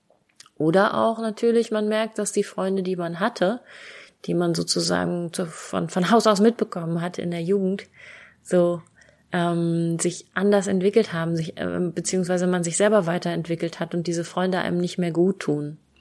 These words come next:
Ähm, in der Pubertät ist es ganz, ganz wichtig, sich abzugrenzen gegen andere.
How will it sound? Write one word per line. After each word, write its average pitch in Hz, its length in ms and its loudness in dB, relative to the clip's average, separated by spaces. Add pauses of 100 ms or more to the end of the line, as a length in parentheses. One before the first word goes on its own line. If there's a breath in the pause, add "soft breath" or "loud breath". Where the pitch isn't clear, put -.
(920 loud breath)
Ähm, 156 1400 2 (960)
in 170 100 2
der 175 100 2
Pubertät 185 840 6 (680 soft breath)
ist 180 160 2
es 185 140 2
ganz, 185 260 2
ganz 180 260 2
wichtig, 196 460 4
sich - 200 -2
abzugrenzen 165 720 0
gegen 156 280 -4
andere. 156 600 -4